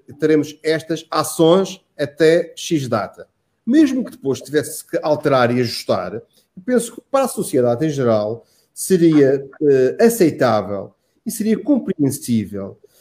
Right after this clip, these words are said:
enfim, eh, que, eh, que se dissesse isso, eh, e assumisse. Agora, esta cultura em que se procura sonegar informação, que se procura esconder dados,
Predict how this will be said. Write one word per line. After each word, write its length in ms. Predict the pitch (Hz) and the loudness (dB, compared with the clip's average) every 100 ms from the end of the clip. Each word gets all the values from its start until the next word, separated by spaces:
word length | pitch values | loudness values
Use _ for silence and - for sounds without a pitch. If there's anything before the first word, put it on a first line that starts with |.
| _ - | _ -8
enfim, 340 | 165 - 151 151 | -6 0 0 4
eh, 420 | 160 151 151 151 | 6 8 6 2
que, 80 | 190 | 6
eh, 1040 | 185 202 208 190 185 180 180 180 131 135 165 | 8 8 6 4 4 2 2 -2 -4 -6 -6
que 200 | - 208 | 0 0
se 200 | 196 214 | 0 -6
dissesse 460 | 185 - 208 208 214 | -10 -4 -6 -6 -10
isso, 340 | 190 - 226 - | -10 -8 -8 -4
eh, 100 | 208 | -2
e 120 | 220 | 0
assumisse. 720 | 233 - 247 294 - - 180 _ _ _ _ | 0 2 2 2 0 -8 -14 _ _ _ _
Agora, 560 | - 214 190 139 117 - - | -2 4 6 6 2 -2 0
esta 380 | 247 - - 202 | 0 0 -2 -4
cultura 760 | - 294 240 160 127 98 92 - | 0 -2 -2 -2 -2 -2 -6 -6
em 80 | 196 | -6
que 60 | |
se 80 | - | -2
procura 580 | 226 214 240 247 247 240 | 0 0 0 0 -2 -4
sonegar 760 | - - 269 240 180 226 240 220 | -12 -8 0 2 2 2 0 -4
informação, 680 | 226 185 196 170 - 101 95 _ _ _ _ _ _ | -4 -4 -2 -2 -2 -8 -10 _ _ _ _ _ _
que 100 | - | -14
se 60 | |
procura 540 | - 240 233 254 254 269 | 2 4 4 4 0 0
esconder 840 | - - 196 180 220 240 254 - 131 | -4 2 2 4 4 4 2 -2 -6
dados, 640 | 117 131 113 98 92 - | 2 2 2 -4 -16 -20